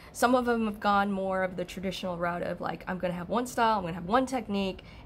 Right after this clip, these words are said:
and I'm gonna run with it." And then I've had, um, a few, few illustrators, they will jump around more.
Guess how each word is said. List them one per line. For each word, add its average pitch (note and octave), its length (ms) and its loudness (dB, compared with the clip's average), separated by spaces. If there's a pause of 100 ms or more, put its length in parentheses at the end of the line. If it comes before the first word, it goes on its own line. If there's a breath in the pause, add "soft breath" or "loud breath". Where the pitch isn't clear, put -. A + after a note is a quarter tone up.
and F#3 140 2
I'm G#3+ 100 2
gonna F#3 140 0
run F3 320 0
with D#3+ 220 -8
it." - 220 -10
And F#3+ 160 0
then F#3 120 0
I've F#3 140 2
had, F#3 520 -2 (400 loud breath)
um, F3 320 -2
a F#3 80 -2
few, D#4+ 600 -2
few - 260 6
illustrators, F#3+ 800 2 (120)
they C4 540 2
will A3+ 160 -2
jump G#3 280 0
around F#3 580 2
more. D#3+ 400 -6